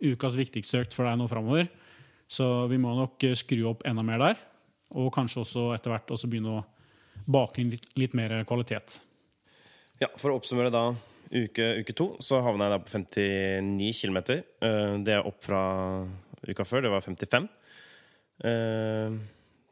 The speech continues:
Speaker 2: totalbelastningen virker, eh, jeg har ikke noe, ikke noe vondter når jeg er ute og løper. Jeg føler meg relativt pigg, eh,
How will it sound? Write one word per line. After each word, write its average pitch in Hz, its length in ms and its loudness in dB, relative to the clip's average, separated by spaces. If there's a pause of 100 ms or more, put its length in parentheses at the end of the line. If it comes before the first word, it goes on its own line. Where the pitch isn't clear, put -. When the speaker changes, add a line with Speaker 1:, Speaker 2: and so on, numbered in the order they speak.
(100)
Speaker 2:
totalbelastningen 104 640 0
virker, 98 380 -2
eh, 90 560 -2
jeg 90 100 -6
har 92 80 -4
ikke - 220 -8
noe, 123 560 -4
ikke - 160 -10
noe 113 80 2
vondter 104 340 -2 (120)
når 131 80 2
jeg - 20 4
er 110 80 -2
ute 107 160 -2
og 107 240 0
løper. 139 300 -4
Jeg 123 100 -6
føler 104 200 0
meg 101 540 0
relativt 95 540 -2
pigg, 98 400 -4
eh, 92 480 -2